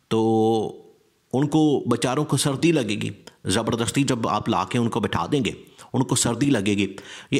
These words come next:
इमरान खान के खिलाड़ी या इमरान खान के सपोर्टर या इमरान खान के वोटर थोड़ी हैं, जिनके अंदर जज्बा और जुनून है,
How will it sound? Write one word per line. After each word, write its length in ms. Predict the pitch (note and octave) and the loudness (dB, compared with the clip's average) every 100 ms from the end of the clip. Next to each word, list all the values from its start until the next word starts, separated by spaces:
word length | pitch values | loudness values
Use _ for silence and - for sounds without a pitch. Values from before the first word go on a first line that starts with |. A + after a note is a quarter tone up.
| - | -2
इमरान 360 | G2+ G#2 C3 B2+ | -2 0 -2 -2
खान 240 | A#2+ A#2 | -2 -2
के 140 | B2 | -2
खिलाड़ी 440 | A2+ G2 F2 A2 G#2+ | -2 0 0 0 -2
या 80 | G#2 | -2
इमरान 340 | G#2 F#2+ G2+ A2+ | -2 -2 -2 -4
खान 180 | G#2 G2 | -6 -4
के 140 | G#2+ | -4
सपोर्टर 440 | - F2+ - A2 | -2 -2 -2 -2
या 160 | G#2 G2+ | -4 -4
इमरान 340 | G2+ F2+ F#2+ A2 | -4 -2 -4 -4
खान 180 | G#2 G2 | -6 -4
के 120 | G2+ | -4
वोटर 300 | F2 F#2 G#2 | -2 -4 -4
थोड़ी 280 | - G2+ D3+ | -2 -2 0
हैं, 200 | G#2+ E2 - - _ _ _ _ _ | -2 -4 -16 -20 _ _ _ _ _
जिनके 360 | F#2 A#2+ B2+ C3 | -4 -2 0 0
अंदर 240 | A#2 A#2+ | 0 0
जज्बा 340 | G2 F#2+ F#2 B2 | -2 -4 -2 -4
और 160 | A2 | -4
जुनून 400 | F#2 F2+ G#2 C#3 | -2 0 0 0
है, 140 | F#2+ | 0